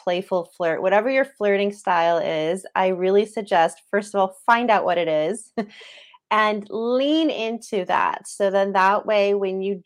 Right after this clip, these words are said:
do flirt within your style, within your comfort zone, it feels natural and it's received really well. But again, if you are a touchy-feely person,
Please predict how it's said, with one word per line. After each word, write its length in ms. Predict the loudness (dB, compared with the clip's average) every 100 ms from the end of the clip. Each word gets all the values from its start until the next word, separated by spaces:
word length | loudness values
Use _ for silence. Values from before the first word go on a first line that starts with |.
| -8
do 240 | -4 -4
flirt 520 | -6 -4 0 0 -4 -8
within 800 | -6 -6 _ _ -2 0 2 0
your 200 | 0 -2
style, 440 | -2 0 2 0
within 460 | -4 -10 -8 -4 -2
your 140 | -2 -4 -8
comfort 460 | -8 -6 -6 -6
zone, 560 | -6 -4 -2 -4 -4 -6 _ _ _ -6
it 240 | -4 -4 -4
feels 280 | -2 0 -2
natural 920 | -6 -2 -2 -4 -6 -2 0 0 -2 -4
and 420 | -6 -4 -6 -8 -6
it's 480 | -4 -2 -4 -8 -12
received 840 | -8 -8 -8 -10 -6 -6 -6 -8
really 340 | -4 -4 -4
well. 380 | -4 -2 0 -2
But 300 | 0 2 2 0
again, 420 | 2 2 2 -2
if 240 | -6 -8
you 320 | -6 -4 -4 0
are 180 | 2
a 100 | 0 -2
touchy-feely 720 | -2 -4 -4 -10 -4 2 2
person, 680 | 2 0 0 -2 0 0